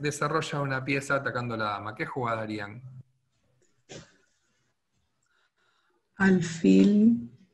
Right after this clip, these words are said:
Speaker 2: F cuatro.
Speaker 1: Muy bien, muy bien, María de los Ángeles, ¿cómo estamos? Alfil F cuatro, ataca a la dama, gana un tiempo, y otra vez cualquiera de los dos caballos que quiera comer la dama negra,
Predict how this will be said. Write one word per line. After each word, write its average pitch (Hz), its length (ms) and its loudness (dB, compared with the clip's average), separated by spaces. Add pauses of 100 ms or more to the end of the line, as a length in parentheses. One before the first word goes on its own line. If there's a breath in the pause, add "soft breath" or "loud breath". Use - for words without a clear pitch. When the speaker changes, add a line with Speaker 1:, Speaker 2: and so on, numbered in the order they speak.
(720)
Speaker 2:
F 190 340 2
cuatro. 175 880 0 (140)
Speaker 1:
Muy 113 320 -4 (140)
bien, 143 840 2
muy 202 260 2
bien, 202 220 2
María 175 280 0
de 165 60 0
los 165 220 -4
Ángeles, 135 760 2
¿cómo 196 260 -4
estamos? 127 680 -2
Alfil 190 280 -6
F 175 220 -4
cuatro, 123 380 -4
ataca 190 380 2
a 175 40 2
la 175 120 2
dama, 190 500 2 (920)
gana 180 340 4
un 170 160 0
tiempo, 180 960 0
y 151 140 0
otra 165 280 2
vez 165 400 0
cualquiera 143 720 2
de 127 80 0
los 127 120 -4
dos 165 160 -2
caballos 156 480 -2
que 113 140 -10
quiera 143 280 -4
comer 147 260 -6
la 151 140 -2
dama 165 300 -2
negra, 170 580 -4